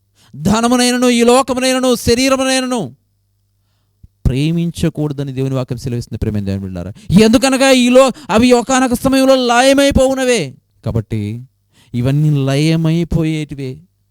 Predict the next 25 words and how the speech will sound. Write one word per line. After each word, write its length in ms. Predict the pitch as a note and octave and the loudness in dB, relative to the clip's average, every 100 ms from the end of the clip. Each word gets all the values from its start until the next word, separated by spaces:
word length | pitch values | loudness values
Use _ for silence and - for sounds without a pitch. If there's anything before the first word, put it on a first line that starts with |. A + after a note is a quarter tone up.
| _ - | _ -6
ఈ 100 | D#3+ | 0
లయమైపోయే 1000 | E3+ E3+ F3 G3 G3+ G#3 A3+ A3+ A3 G#3 | 2 0 2 2 4 2 0 2 4 4
వాటి 340 | F#3+ F#3+ F#3+ G3 | 4 0 -2 -4
మీద 200 | F#3+ F#3 | -4 -4
మీరు 200 | F3 D3 | -6 -6
దృష్టించకండి. 800 | D3+ - D#3 E3 D#3+ D3+ D3 - G#3 | -6 -6 -10 -8 -8 -4 -6 -6 0
ఇదిగో 220 | F3+ E3+ | 2 4
ఇవన్నీ 380 | G3+ G3 G3+ A3 | 4 2 0 -2
కూడా 260 | G3+ G#3 G#3 | -2 -2 0
విగ్రహములతో 840 | E3+ F3+ D3+ G#3 G#3+ G#3 G3+ F#3+ | 0 -2 -2 -2 -2 -2 -2 -4
సమానము, 600 | - F3+ F#3 F#3 E3 D#3 D4+ A3+ | -6 -4 -4 -2 -2 -4 -6 2
వాటిని 360 | D#3+ G3+ F3+ F#3+ | 2 2 -2 -4
విడిచిపెట్టేసేయండి. 1160 | D#3+ G3 A3+ A3+ A3 G3+ G#3 F#3+ G3+ G3 F#3 - _ - | -4 -6 -6 -4 -4 -2 -4 -4 -6 -4 -4 -6 _ -10
ఇదిగో 220 | F3 A#3 | -2 0
మీకు 220 | A3+ A3+ | 0 -4
నిత్య 360 | G#3 G#3 - B3 | -4 -4 -2 -2
జీవం 380 | D3+ E3 B3 B3 | -2 -6 -6 -6
ఇచ్చేటువంటి 560 | G3+ B3 A3+ A#3 A3 | -6 -6 -6 -8 -6
ఒక 200 | A3 G#3+ | -6 -6
ఆయన 180 | G3 G#3+ | -8 -6
ఉన్నాడు, 360 | G3+ G3 F#3+ D#3+ C#4 C#3+ | -6 -4 -4 -4 -8 -6
ఆయనే 580 | D#3 F3 F#3 F3+ F#3 | -2 0 -2 -2 -2
ప్రభు 260 | F3 E3 D#3+ | -2 0 0
అయినటువంటి 440 | E3+ E3 E3 E3 | -2 -6 -8 -8
క్రీస్తు, 720 | D#3+ D3+ E3 E3+ - F3 E3+ | -8 -6 -4 -6 -4 -2 -2